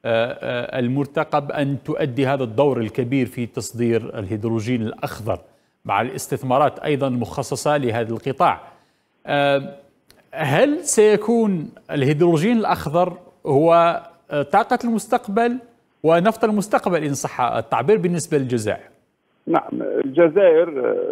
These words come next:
Speaker 2: كما يعلم الخاص والعام أن لها كل المؤهلات، آه، لتكون لاعبًا إقليميًا، آه، ورئيسيًا في تطوير، آه، والاستثمار في مجال الهيدروجين الأخضر. لماذا؟ أولًا الموقع الجغرافي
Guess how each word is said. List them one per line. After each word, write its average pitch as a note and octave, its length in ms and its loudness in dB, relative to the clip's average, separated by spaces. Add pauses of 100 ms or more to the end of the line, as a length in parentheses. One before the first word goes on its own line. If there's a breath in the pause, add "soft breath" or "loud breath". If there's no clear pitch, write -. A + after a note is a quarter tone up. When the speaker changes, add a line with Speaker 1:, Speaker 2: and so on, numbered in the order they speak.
(140)
Speaker 2:
كما A#2+ 400 2
يعلم A2+ 440 0
الخاص B2 480 0
والعام A2 460 4
أن A2+ 160 -6
لها A#2 240 4
كل E3 280 -2
المؤهلات، D3 840 2 (120)
آه، G#2+ 300 -2
لتكون C3 540 0
لاعبًا C3 580 2
إقليميًا، C3+ 800 2
آه، G#2 360 -2 (580)
ورئيسيًا C#3 1300 4
في C#3+ 80 -6
تطوير، D3+ 480 2
آه، A2+ 440 -2
والاستثمار C#3 800 2
في C3+ 140 -8
مجال C3 380 0
الهيدروجين A#2+ 560 2
الأخضر. C3 440 2
لماذا؟ D3 400 4
أولًا D3+ 460 0
الموقع C#3+ 640 2
الجغرافي B2+ 760 0